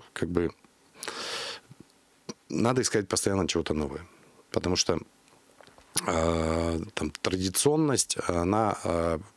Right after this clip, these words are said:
проста для исполнения, но она, э, становится не так интересна самим детям. Поэтому возникает ситуация, когда дети там начинают звонить и жаловаться о том, что им скучно и так далее и тому подобное. Поэтому там, м, активизация педработы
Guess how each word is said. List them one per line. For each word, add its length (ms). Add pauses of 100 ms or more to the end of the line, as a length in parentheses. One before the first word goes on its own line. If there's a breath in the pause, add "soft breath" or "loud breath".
(140)
проста 400
для 300
исполнения, 720
но 220
она, 300 (480 loud breath)
э, 180
становится 440
не 60
так 240
интересна 440
самим 360
детям. 380
Поэтому 460 (420 loud breath)
возникает 400
ситуация, 360
когда 160
дети 280
там 280 (220)
начинают 380
звонить 360
и 40
жаловаться 500
о 20
том, 160
что 160
им 100
скучно 600 (640 loud breath)
и 100
так 200
далее 240
и 20
тому 180
подобное. 440
Поэтому 440
там, 140
м, 720
активизация 720
педработы 560